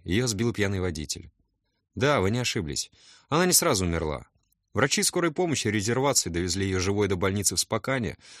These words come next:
но она умерла во время операции. Обширные внутренние травмы. Моя мама в больнице рыдала и выла. Она потеряла мать. Когда взрослый человек теряет родителей, думаю, это так же больно, как если тебе пять лет. Думаю, когда мы лишаемся родителей,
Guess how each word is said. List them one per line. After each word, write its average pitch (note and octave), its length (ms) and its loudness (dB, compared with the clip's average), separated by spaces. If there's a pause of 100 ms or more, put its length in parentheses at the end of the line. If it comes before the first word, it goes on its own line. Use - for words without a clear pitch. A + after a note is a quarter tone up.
(160)
но A#2 160 4
она E3+ 160 2
умерла A#2+ 300 2
во G#2+ 100 2
время G2+ 240 0
операции. E2 600 -2 (220)
Обширные G2+ 560 0
внутренние F2+ 460 -2
травмы. D#2 460 -4 (760)
Моя A2 180 2
мама D3 280 2
в E2+ 80 -4
больнице A2 440 0
рыдала G#2 340 0
и F#2+ 60 2
выла. D#2+ 420 -4 (380)
Она G2+ 160 2
потеряла C#3 400 0
мать. A#2 420 -4 (580)
Когда F2 220 0
взрослый C3+ 340 2
человек B2+ 360 2
теряет B2 320 2
родителей, A#2+ 460 -2
думаю, A2 360 0
это A2 160 0
так A#2+ 220 0
же G#2 100 2
больно, A#2 400 0
как - 200 -6
если A2+ 220 0
тебе G2+ 240 -2
пять G2 220 -4
лет. E2+ 300 -4 (260)
Думаю, B2 300 2
когда A2+ 260 0
мы A#2 80 0
лишаемся G#2+ 480 0
родителей, A2 540 -2